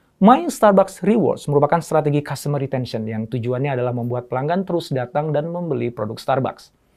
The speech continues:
Program itu menawarkan produk gratis setelah sejumlah pembelanjaan dari pelanggan, atau penawaran penambahan diskon pada gerai-gerai Starbucks.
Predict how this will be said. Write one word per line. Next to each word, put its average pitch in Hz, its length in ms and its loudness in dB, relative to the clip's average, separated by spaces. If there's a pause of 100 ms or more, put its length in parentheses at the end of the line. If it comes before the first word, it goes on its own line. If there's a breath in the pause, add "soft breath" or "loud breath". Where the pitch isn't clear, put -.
(340 soft breath)
Program 160 320 6
itu 170 160 4
menawarkan 147 560 2
produk 147 240 -2
gratis 143 320 -2
setelah 120 240 -4
sejumlah 123 400 -4
pembelanjaan 120 640 -4
dari 110 320 -8
pelanggan, 110 480 -4
atau 214 560 4
penawaran 147 560 4
penambahan 139 400 0
diskon 131 400 0
pada 117 320 -2
gerai-gerai 113 640 -4
Starbucks. - 640 -4